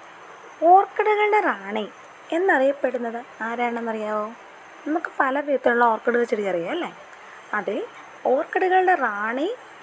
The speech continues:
എന്നറിയപ്പെടുന്നത് കാറ്റ്ലിയ ആണ് ഓർക്കിഡുകളുടെ റാണി. അങ്ങനെയെങ്കിൽ ആന്തൂറിയങ്ങളുടെ റാണി ആരാണ്? വാറോക്കിനമാണ്, ആ,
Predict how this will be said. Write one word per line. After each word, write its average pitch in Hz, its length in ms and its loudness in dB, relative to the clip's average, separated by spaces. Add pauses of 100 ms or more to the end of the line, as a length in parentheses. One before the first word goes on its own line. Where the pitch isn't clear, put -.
(120)
എന്നറിയപ്പെടുന്നത് 226 880 -4 (300)
കാറ്റ്ലിയ 359 640 0
ആണ് 208 440 -2 (460)
ഓർക്കിഡുകളുടെ 247 840 -2 (360)
റാണി. 277 340 0 (680)
അങ്ങനെയെങ്കിൽ 320 800 0 (500)
ആന്തൂറിയങ്ങളുടെ 359 960 0
റാണി 302 400 0
ആരാണ്? 262 720 -4 (1200)
വാറോക്കിനമാണ്, 320 1300 0 (1120)
ആ, 247 200 -4